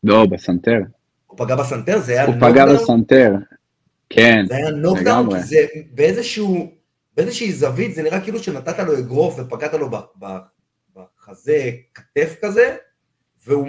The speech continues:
Speaker 2: הוא, הוא כאילו עושה לך אפחה על הירך, כאילו הירך שלך מכשילה אותו.
Speaker 1: לא, תראה את הריפליי ותעצור על הנקודה שהאגרוף פוגע, זה ממש פוגע מאוד מדויק בלסת, וה-, בזווית כל המשקל שלי היה על האגרוף,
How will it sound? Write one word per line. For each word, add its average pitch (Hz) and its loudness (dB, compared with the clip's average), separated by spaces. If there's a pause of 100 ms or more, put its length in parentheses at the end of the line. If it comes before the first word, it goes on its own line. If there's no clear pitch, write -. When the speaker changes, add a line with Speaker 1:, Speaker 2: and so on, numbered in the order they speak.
(120)
Speaker 2:
הוא, 135 -6
הוא 127 -4
כאילו 165 -2 (640)
עושה - -10
לך 170 -6
אפחה 156 -2
על 131 -2
הירך, 135 0
כאילו 156 0
הירך 123 -2
שלך - -8
מכשילה 127 -8
אותו. 143 -6 (1080)
Speaker 1:
לא, 135 6 (100)
תראה 135 4
את 160 0
הריפליי 185 0 (140)
ותעצור 123 -4
על 135 -2
הנקודה 127 -4
שהאגרוף 120 -4
פוגע, 127 -2 (540)
זה 113 -8
ממש 131 -2
פוגע 135 2 (260)
מאוד 127 0
מדויק 123 2
בלסת, 117 -2 (100)
וה-, 101 -2 (580)
בזווית 113 2
כל 139 4
המשקל 131 4
שלי 127 0
היה 120 2
על 123 2
האגרוף, 120 0